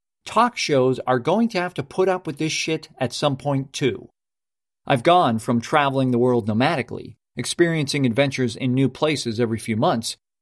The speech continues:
to settling down and setting roots for myself,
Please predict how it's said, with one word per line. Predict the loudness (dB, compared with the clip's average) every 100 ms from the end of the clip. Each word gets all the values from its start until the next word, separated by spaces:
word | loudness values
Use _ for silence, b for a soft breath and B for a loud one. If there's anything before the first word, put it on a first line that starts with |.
| -6
to | -2
settling | 2 2 0 -2 0
down | 2 2 0 -2
and | -4
setting | 0 0 0 0
roots | 2 0 -2
for | -8
myself, | -8 -6 -8 -8 -14